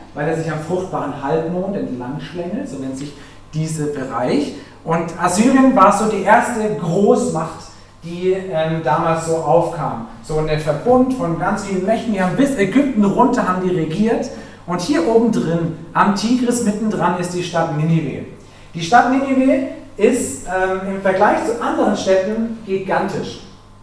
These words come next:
Also normalerweise, wenn man in der Bibel von Städten liest, muss man seine Stadt sehr, sehr klein denken, damit man an dem biblischen Verständnis dran ist. Zum Beispiel ist das hier oben Jericho.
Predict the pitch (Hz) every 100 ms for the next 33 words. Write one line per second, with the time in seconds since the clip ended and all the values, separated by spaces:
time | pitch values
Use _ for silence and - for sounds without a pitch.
0 | - - - - - 156 185 185 - -
1 | - - 170 170 220 285 220 214 214 196
2 | 190 190 170 160 226 208 185 190 190 202
3 | 190 196 247 - - - - - 175 226
4 | 196 190 196 208 202 - 185 175 175 175
5 | - 185 185 - - - - - 185 196
6 | 190 180 160 180 180 175 170 165 196 196
7 | 156 156 156 165 160 156 156 156 170 180
8 | 170 151 151 151 151 151 147 - 139 131
9 | 123 - - - - - 190 190 180 208
10 | 254 - 196 196 226 - - - 170 170
11 | - 190 - - 220 190 185 165 170 196
12 | 196 - - 151 151 151 143 107 110